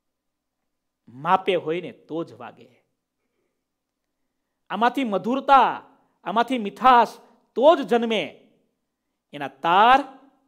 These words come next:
જેટલા જરૂરી છે ને એટલા જ ખેંચાયેલા હોવા જોઈએ. ઢીલા હોય તો પણ મધુરતા ન જન્મે, કડક હોય તો પણ મધુરતા ન જન્મે." ભગવાન બુદ્ધે કહ્યું,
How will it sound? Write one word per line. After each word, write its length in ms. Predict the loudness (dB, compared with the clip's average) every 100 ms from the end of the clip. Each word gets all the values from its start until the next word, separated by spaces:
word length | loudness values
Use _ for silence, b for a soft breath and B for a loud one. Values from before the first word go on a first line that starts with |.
| _ _ _ _ _ _ _ _ _ _ _ _ _ _ _
જેટલા 360 | -14 -8 -2 -2
જરૂરી 480 | -2 -10 -8 -8 -6
છે 160 | -6
ને 60 | -6
એટલા 420 | -8 -12 -2 0
જ 100 | 0
ખેંચાયેલા 480 | -8 -12 -8 -6 -8
હોવા 260 | -12 -18
જોઈએ. 340 | -20 _ _ _ _ _ _ _ _ _ _ _ -18
ઢીલા 320 | -6 0 0
હોય 220 | 0 -4 -6 -18 _ _ _
તો 80 | -18
પણ 180 | -12 -12
મધુરતા 500 | -12 -12 -12 -4 -4
ન 120 | -2
જન્મે, 480 | -6 -8 -10 -16 -20 _ _ _ _ _ -2
કડક 260 | 0 0
હોય 280 | 2 4 4 0 -16 _ -10
તો 100 | -8
પણ 180 | -8
મધુરતા 500 | -10 -10 -10 -10 -10
ન 200 | -10 -12
જન્મે." 500 | -14 -14 -14 -16 -18 b b b
ભગવાન 340 | -12 -6 -6 -8
બુદ્ધે 440 | -16 -16 -12 -12
કહ્યું, 420 | -14 -16 -16 -16